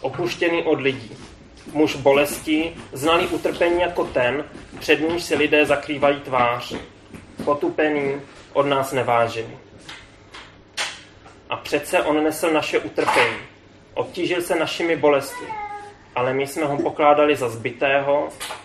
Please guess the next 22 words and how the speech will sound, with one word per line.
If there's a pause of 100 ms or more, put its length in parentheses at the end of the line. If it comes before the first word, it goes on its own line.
(140)
od
Boha
strestaného (540)
a
stýraného. (1500)
On
však
byl
proboden
pro
naše
nepravosti, (280)
rozdrcen (260)
pro
naše
zločiny. (640)
Tížili
ho
tresty
pro
naši
spásu.